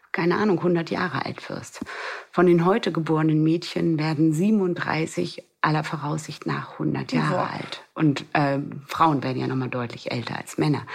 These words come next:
Speaker 1: Also nach den, äh, Vorhersagen der Demografen werden nur elf Jungs hundert Jahre alt, aber
Speaker 2: Mhm.
Speaker 1: siebenunddreißig Mädchen. Ähm, das heißt also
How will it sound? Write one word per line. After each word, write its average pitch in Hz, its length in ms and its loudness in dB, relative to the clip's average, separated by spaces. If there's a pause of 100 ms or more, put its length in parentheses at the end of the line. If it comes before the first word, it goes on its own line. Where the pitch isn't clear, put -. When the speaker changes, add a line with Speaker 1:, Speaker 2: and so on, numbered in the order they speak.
(400)
Speaker 1:
Also 139 200 0
nach 139 220 2
den, 135 380 2
äh, 123 420 -2
Vorhersagen 131 760 0
der 120 280 -4
Demografen 127 800 -2 (420)
werden 135 200 4
nur 131 180 2
elf 139 340 2 (300)
Jungs 156 540 4 (180)
hundert 131 320 0
Jahre 117 320 -4
alt, 156 140 -4
aber 143 100 0
Speaker 2:
Mhm. 131 40 0
Speaker 1:
siebenunddreißig 135 800 -2
Mädchen. - 360 -6 (720)
Ähm, 156 360 6
das 170 200 2
heißt 185 280 2
also 170 320 4